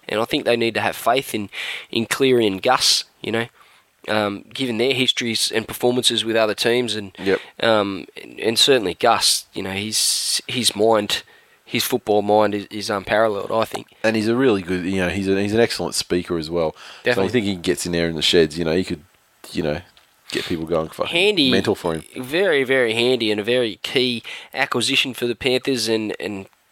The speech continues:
Speaker 1: you know, when he, when they get the side that they wanna be working with,
Speaker 2: Yep.
Speaker 1: and then it comes down, they've got a quality side that, you know, has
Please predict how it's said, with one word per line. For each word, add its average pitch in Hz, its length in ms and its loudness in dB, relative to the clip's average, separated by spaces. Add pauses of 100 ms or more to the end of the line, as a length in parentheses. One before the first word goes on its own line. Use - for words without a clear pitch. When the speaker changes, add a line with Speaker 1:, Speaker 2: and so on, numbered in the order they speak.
(500)
Speaker 1:
you 110 120 -2
know, 92 280 -2 (240)
when 139 160 0
he, 196 340 0 (240)
when 170 140 0
they 214 120 0
get 196 140 2
the 117 80 0
side 123 460 2
that - 320 -2
they 113 200 4
wanna 107 240 2
be 98 160 -6
working 107 420 0
with, - 320 -6 (720)
Speaker 2:
Yep. 104 140 2
Speaker 1:
and 110 80 -2
then 117 140 4
it 113 240 -2
comes 117 300 -2
down, 113 260 2
they've 113 180 2
got 113 140 4
a 101 40 -2
quality 110 400 2
side 110 360 4
that, 101 160 0 (560)
you 117 100 0
know, 101 260 2
has 117 320 0